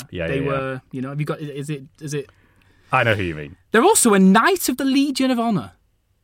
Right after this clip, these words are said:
Speaker 2: So that's something they've got.
Speaker 1: Wow.
Speaker 2: According to Wikipedia, which is, you know, uh, an accolade in, in their, in their home country.
Speaker 1: Yeah.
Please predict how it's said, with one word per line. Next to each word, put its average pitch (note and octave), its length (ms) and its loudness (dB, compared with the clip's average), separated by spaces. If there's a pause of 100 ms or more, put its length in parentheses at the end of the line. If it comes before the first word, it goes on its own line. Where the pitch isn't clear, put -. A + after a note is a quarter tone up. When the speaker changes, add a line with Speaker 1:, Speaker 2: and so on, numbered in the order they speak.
(160)
Speaker 2:
So - 120 -18
that's - 160 -10
something D3+ 340 -4
they've B2 160 -6
got. B2+ 160 0
Speaker 1:
Wow. C#3+ 600 0 (160)
Speaker 2:
According B2+ 240 -8
to B2+ 100 -16
Wikipedia, A#2+ 640 -14 (320)
which - 140 -14
is, A#2+ 200 -12 (200)
you A#2+ 140 -8
know, A2+ 160 -10 (880)
uh, A#2+ 260 -12
an C3+ 120 -10
accolade B2 340 -8
in, A#2 180 -6
in A#2+ 220 -10
their, A#2 320 -12
in A#2+ 120 -14
their A2+ 100 -14
home A2+ 180 -14
country. A2+ 500 -14
Speaker 1:
Yeah. F#2+ 260 -8